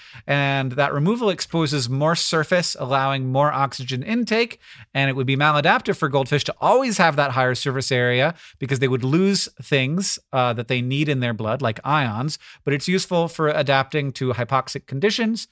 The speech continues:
or low oxygen conditions because it allows the goldfish to prolong their normal metabolic processes before turning to that limited glycogen store and anaerobic metabolism where they produce all that ethanol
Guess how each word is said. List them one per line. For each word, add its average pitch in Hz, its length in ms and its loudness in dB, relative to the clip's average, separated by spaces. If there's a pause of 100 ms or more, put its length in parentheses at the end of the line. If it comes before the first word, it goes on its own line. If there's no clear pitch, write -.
(240)
or 117 200 -2
low 127 160 2
oxygen 135 480 -2
conditions 151 540 -4 (260)
because 131 220 -4
it 131 60 -2
allows 123 240 2
the 127 80 -8
goldfish 123 520 -2
to 170 160 -4
prolong 156 600 0
their 127 120 2
normal 156 340 0
metabolic 139 520 0
processes 127 540 -2
before 196 580 2 (240)
turning 135 340 0
to 127 120 -6
that 131 180 4
limited 123 380 -4
glycogen 185 560 0
store 165 500 0 (240)
and 135 500 -2
anaerobic 131 480 0
metabolism 120 640 -2
where 110 160 -4
they 104 160 -6
produce 110 340 -8
all 101 80 -8
that 104 180 -10
ethanol 113 500 -4